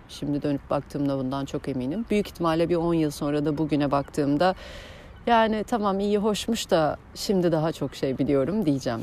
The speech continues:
tabii. Ee, ve o dönemde işte ben dedim ki, "E, buna ben karar veririm."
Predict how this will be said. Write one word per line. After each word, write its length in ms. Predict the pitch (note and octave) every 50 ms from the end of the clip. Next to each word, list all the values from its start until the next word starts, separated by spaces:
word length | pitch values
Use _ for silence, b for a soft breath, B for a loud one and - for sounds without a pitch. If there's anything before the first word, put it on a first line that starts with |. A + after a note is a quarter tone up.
| -
tabii. 300 | - - - - G3+ C#4 D#4 - - - - B B B B B B B B B B B - -
Ee, 440 | - F3+ F3+ F3 F3 F3 E3+ E3+ E3+ E3 E3 D#3 - - - - - - - - - - - - - -
ve 300 | F#3 F#3 F#3+ A3 A#3 A#3
o 120 | G3+ G3 G3
dönemde 480 | G#3+ G#3 G3+ G3+ G3+ G3+ G3+ F#3+ A3
işte 260 | G#3 G3 - - G#3 F#3+
ben 220 | F#3+ F#3+ F#3+ F#3
dedim 220 | F#3 F#3 G3 G3
ki, 380 | - - - G3+ F#3 F#3 F3+ - - - - - -
"E, 200 | - G#2 A2+ D3
buna 200 | E3+ F3 E3 D3+
ben 180 | C#3 C#3 C3+ C3
karar 360 | - - - - B2 B2 D#2+
veririm." 340 | E2 D2+ C2 - - D3